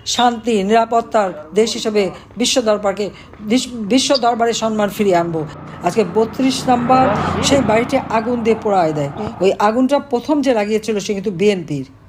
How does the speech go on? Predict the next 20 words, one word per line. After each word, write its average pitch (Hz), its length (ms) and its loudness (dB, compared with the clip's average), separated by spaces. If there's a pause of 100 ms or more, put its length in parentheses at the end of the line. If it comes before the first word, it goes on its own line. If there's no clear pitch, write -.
(400)
যে 196 120 -2
ছবি 233 300 0
তুলে 254 160 2
আবার 240 140 0
তারেক 208 300 0
জেকে 190 220 -2
পাঠায় 190 300 -2
প্রমাণসহ। 165 480 -2 (500)
কিন্তু 220 220 4
দুর্ভাগ্যের 226 460 2
বিষয় 156 320 -6 (360)
যে 175 100 2
এই 196 180 4
বাড়িটি 202 400 2 (580)
রক্ষা 175 260 0
করার 208 240 2 (140)
চেষ্টা 180 300 -4
কেউ 180 180 0
করলো 170 340 -2
না। 139 160 -6